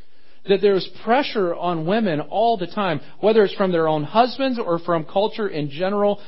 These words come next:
to look a certain way, to act a certain way, to be a certain way externally. And he's saying, don't let the external be the model for you. This is,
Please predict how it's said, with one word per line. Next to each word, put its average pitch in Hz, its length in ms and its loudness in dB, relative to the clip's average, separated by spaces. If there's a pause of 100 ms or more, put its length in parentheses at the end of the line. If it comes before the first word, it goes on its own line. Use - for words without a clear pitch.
(180)
to 160 80 -4
look 127 300 -2
a 220 80 -2
certain 180 400 -4
way, 185 160 0
to 180 160 -8
act 185 240 -4
a - 20 -6
certain 190 320 -4
way, 175 140 0
to 123 80 -2
be 156 240 -4
a 175 80 -4
certain 170 340 -6
way 147 320 0 (260)
externally. 170 1080 -6 (240)
And 151 160 -2
he's 226 260 -2
saying, 185 380 -2
don't 262 360 4
let 214 380 4
the 190 220 -4 (120)
external 175 840 -2 (460)
be 233 360 0
the 208 120 0
model 180 600 0
for - 80 -8
you. 113 200 -6
This 214 180 0
is, 226 160 -4